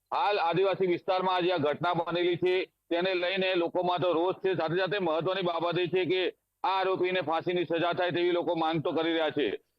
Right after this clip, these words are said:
બીજી તરફ લોકોએ જ્યારે જે સમયે ઘટના બની હતી, ત્યારે તેને, અ, ઢોર માર માર્યો હતો. આ જે હત્યારો છે, તેને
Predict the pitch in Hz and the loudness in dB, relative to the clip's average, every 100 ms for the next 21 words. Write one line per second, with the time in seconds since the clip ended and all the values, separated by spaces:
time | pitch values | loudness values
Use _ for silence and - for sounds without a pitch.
0 | - 175 180 196 196 190 185 131 170 175 | -2 0 0 2 2 2 2 0 0 2
1 | 185 185 190 190 - - 147 170 185 147 | 0 2 0 -2 -6 -6 0 0 2 2
2 | 202 214 185 180 180 147 147 165 165 160 | 0 2 0 2 2 0 0 -2 0 0
3 | 165 151 156 170 175 160 147 151 165 170 | 0 -2 0 0 0 0 0 0 0 -2
4 | - - - 156 156 165 175 165 - - | -6 -20 -8 -4 -2 0 0 -2 -2 -2
5 | 135 139 120 147 165 160 160 156 160 165 | -2 0 0 0 0 0 0 0 0 -2
6 | 160 131 117 131 139 165 175 170 - - | 0 -2 0 0 0 -2 -2 -4 -6 -20
7 | - 120 127 175 165 165 165 165 160 165 | -8 -6 -2 0 2 2 0 0 -2 -2
8 | 170 | -2